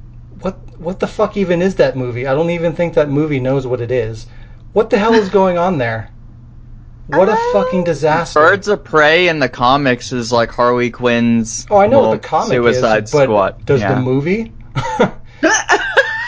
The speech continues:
Speaker 3: I don't know, 'cause I
Speaker 1: Does
Speaker 3: didn't
Speaker 1: the
Speaker 3: know anything
Speaker 1: director?
Speaker 3: about it, 'cause I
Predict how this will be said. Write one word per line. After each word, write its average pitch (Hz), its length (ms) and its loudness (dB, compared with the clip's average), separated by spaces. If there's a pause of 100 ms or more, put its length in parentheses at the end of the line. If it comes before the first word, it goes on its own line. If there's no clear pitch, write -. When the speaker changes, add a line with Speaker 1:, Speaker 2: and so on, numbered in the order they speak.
(320)
Speaker 3:
I 123 180 2
don't 143 160 2
know, 123 220 2
'cause 113 220 -6
I 120 140 2
Speaker 1:
Does 123 80 4
Speaker 3:
didn't 120 100 -2
Speaker 1:
the 120 80 2
Speaker 3:
know 120 140 2
anything 123 340 0
Speaker 1:
director? - 80 4
Speaker 3:
about 127 220 4
it, 110 100 -2
'cause - 140 -4
I 117 100 2